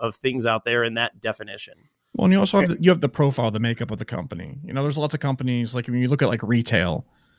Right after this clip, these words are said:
Speaker 2: uh, there's a cou-, there's a couple of centralized regional hubs and, like, thousands of these spokes that are these small,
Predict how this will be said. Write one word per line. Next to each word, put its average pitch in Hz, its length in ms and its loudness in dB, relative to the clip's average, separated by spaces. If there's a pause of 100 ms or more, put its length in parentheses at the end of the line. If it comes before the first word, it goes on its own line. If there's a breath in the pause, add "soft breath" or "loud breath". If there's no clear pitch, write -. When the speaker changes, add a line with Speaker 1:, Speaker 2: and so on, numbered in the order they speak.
(320)
Speaker 2:
uh, - 180 -8
there's 117 160 -6
a 127 80 -2
cou-, 139 180 -2
there's 131 160 -2
a 127 40 -6
couple 143 200 -2
of 123 80 -2
centralized 127 360 0
regional 123 280 0
hubs 127 420 4
and, 120 340 0
like, 117 260 -2
thousands 127 960 4
of 117 300 0
these 113 260 -2
spokes - 540 0
that 113 160 -2
are 123 60 0
these 117 340 -6
small, 131 840 4